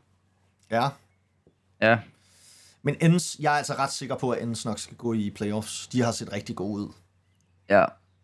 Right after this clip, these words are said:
Speaker 2: Så kan det godt være, at man ikke skal tage sådan en tre nul der.
Speaker 1: Jeg, men jeg, altså, jeg vil sige,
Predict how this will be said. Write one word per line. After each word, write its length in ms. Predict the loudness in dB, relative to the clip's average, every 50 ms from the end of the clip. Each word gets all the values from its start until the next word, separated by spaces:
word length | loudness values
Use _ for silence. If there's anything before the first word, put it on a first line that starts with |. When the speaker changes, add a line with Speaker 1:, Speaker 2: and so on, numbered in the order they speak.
| _ _
Speaker 2:
Så 100 | 0 2
kan 80 | 2 4
det 80 | 6
godt 100 | 4 4
være, 40 | 4 4
at 40 |
man 100 | 2 0
ikke 80 | 0 0
skal 380 | 0 0 0 2 2 2 0 -2
tage 180 | -2 -2 -2
sådan 120 | -2 -4 -6
en 40 |
tre 200 | -6 -4 -4 -4
nul 220 | -2 0 0 0 2
der. 180 | 2 2 0 0 -4 _ _ _ _ _ _ _ _ _ _ _ _
Speaker 1:
Jeg, 440 | 2 4 6 6 6 6 4 2 2 2
men 140 | 2 2 4
jeg, 240 | 4 4 4 2 2
altså, 160 | 0 -2 0
jeg 120 | 2 2 2
vil 80 | 0
sige, 420 | 0 0 0 2 2 2 0 -2